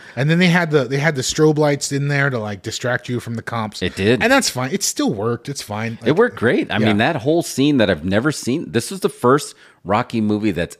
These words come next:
Speaker 2: ever done this, where they made the audience disappear, and then you just had the
Speaker 1: Right.
Speaker 2: one-on-one personal fight, because it, that's what it was. This
Speaker 1: So
Speaker 2: was
Speaker 1: you
Speaker 2: a
Speaker 1: were good with,
Speaker 2: personal
Speaker 1: you were
Speaker 2: issue.
Speaker 1: good with that. You
Speaker 2: I
Speaker 1: liked
Speaker 2: was
Speaker 1: it.
Speaker 2: great. I was
Speaker 1: 'Cause
Speaker 2: fine
Speaker 1: it's,
Speaker 2: with
Speaker 1: a
Speaker 2: that.
Speaker 1: lot of people don't like it out there.
Speaker 2: No, I loved it, and
Speaker 1: Yeah.
Speaker 2: the whole bar sc-, and then, like,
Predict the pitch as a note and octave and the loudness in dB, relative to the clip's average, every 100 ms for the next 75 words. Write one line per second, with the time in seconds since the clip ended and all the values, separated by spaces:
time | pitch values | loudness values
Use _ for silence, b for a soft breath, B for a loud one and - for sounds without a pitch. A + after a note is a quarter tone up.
0 | - G2+ A#2 E2+ G2+ F#2 D#2+ - E2+ D#2+ | -6 -2 -2 0 -2 -2 -4 -6 -6 -4
1 | E2+ D#2 - b b F2 G#2 C#3 C3 B2 | -4 -6 -12 b b -4 0 2 0 0
2 | G2 A#2+ B2 G#2 - G#2 - - F#2 F#2+ | 0 2 0 -2 -2 -4 -4 -6 -4 -2
3 | C#2 B1 - G2 G2 F2 G#2 - G2+ G2+ | -4 -8 -6 -4 -4 -2 -4 -2 0 0
4 | F2+ - B B - F2+ F2 A2 C3+ C3+ | 0 -6 B B -6 -2 2 4 4 4
5 | B2+ A2 A2+ A2 - A2 G#2 G#2 G2 - | 4 4 2 0 0 0 0 -4 -4 -2
6 | F#2+ G#2 B2 D#3 D3+ - C#3+ - D3 C#3 | -2 0 0 0 0 2 0 2 2 4
7 | F3+ A#2 G#2+ - D#3+ F#3 F3+ C#3+ F3+ D3+ | 2 2 0 2 4 4 4 2 0 -2
8 | - D3 C#3 C#3+ A2 G2 F#2+ G2+ G2+ A#3+ | 0 0 2 0 0 -6 -8 -2 0 0
9 | A2 A2+ C#3+ - A2+ A3+ F3+ - - D3+ | 0 0 0 0 -2 -4 -10 -8 0 2
10 | F#3 D#3 D#3+ F#3+ G3+ G3 D#3+ C#3+ A#2+ A2 | 4 2 4 2 2 0 2 2 0 -2
11 | - E2+ E2 D2+ - A#2+ G3 D3 - - | -6 -8 -10 -14 0 2 4 4 2 2
12 | - D#2+ - G2+ G2+ G2+ G2 G2 F2 A#2 | 0 -6 -4 -4 -4 -4 -4 -4 0 2
13 | B2 E2 F2 B2+ E3+ - E2+ G2 G2 F#2+ | 2 0 2 2 0 -6 -4 0 0 0
14 | F2+ | -2